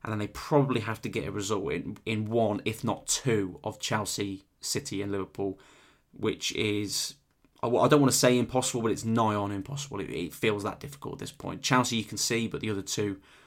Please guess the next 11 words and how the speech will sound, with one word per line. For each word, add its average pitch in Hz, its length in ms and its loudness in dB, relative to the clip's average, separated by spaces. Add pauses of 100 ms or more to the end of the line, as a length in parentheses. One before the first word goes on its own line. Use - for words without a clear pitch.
(180)
are - 60 -8
flying 101 580 -2
and, 98 440 -4 (240)
you 107 80 -6
know, 98 120 -6
are 104 60 -10
going 101 180 -4
for - 80 -14
the - 60 -14
title. - 460 -6
So 98 340 -4